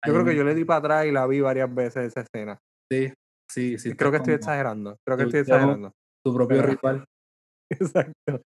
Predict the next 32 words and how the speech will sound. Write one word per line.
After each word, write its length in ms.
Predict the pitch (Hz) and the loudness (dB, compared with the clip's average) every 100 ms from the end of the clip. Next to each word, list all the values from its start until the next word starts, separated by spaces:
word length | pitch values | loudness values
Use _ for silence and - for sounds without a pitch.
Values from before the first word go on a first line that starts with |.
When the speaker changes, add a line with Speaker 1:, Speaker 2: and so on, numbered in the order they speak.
| _ _ | _ _
Speaker 2:
<laughs> 340 | 147 135 - | 4 4 8
Speaker 1:
Bueno, 360 | 214 165 151 131 | 8 10 8 6
más 100 | - | 2
o 140 | 139 147 | 0 0
menos. 220 | 135 - | -4 -4
<laughs> 320 | - - - _ _ _ - 247 226 | -2 2 0 _ _ _ -10 -6 2
Por 100 | 135 | 6
lo 120 | - | 6
menos 220 | 143 170 | 6 2
voy 160 | 160 147 | 6 8
a 80 | 151 | 8
decir 200 | 151 180 | 6 2
que 120 | 160 | 0
siempre 300 | 143 135 131 | 2 2 2
tuve 220 | 135 139 | 4 4
ropa. 340 | 127 120 113 123 | 6 4 2 -2
Ok, 120 | 117 113 | -4 -4
no 120 | 113 | -2
debía 200 | 120 127 | 0 2
haber 140 | 131 | 2
dicho 240 | 127 127 110 | -2 -4 -6
eso. 240 | - 110 _ | -6 -16 _
Siempre 240 | 135 139 | 0 2
tuve 200 | 143 143 | 4 4
Speaker 2:
Ok. 0 | |
Speaker 1:
ropa 260 | 135 131 127 | 4 2 2
mientras 280 | 123 120 127 | 0 -2 0
vi 80 | 139 | 4
la 100 | 226 | 4
película. 440 | - 226 208 208 - _ _ _ - | 4 0 -2 -4 -10 _ _ _ -6
Speaker 2:
No 120 | 117 | 0
hagas 220 | 117 131 | 2 2